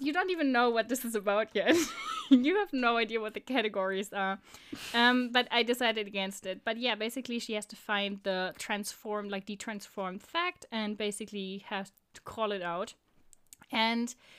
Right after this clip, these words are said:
so the Scotty card, um, I was like, "Okay," in the beginning I was like, "Maybe it's, like, a fifty fifty jo-, joker, so I will scratch one of the answers." But then I was like, "Okay, that's kind, that makes it too easy."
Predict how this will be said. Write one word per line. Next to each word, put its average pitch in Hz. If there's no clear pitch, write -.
so 220
the 208
Scotty 311
card, 196
um, 226
I 240
was 311
like, 294
"Okay," 214
in 233
the 262
beginning 262
I 233
was 247
like, 233
"Maybe 220
it's, 226
like, 220
a -
fifty 226
fifty 240
jo-, 277
joker, 269
so 226
I 202
will 202
scratch 208
one 202
of 196
the 185
answers." 214
But 233
then 240
I -
was 233
like, 214
"Okay, 196
that's 180
kind, 196
that 202
makes 202
it 190
too 208
easy." 262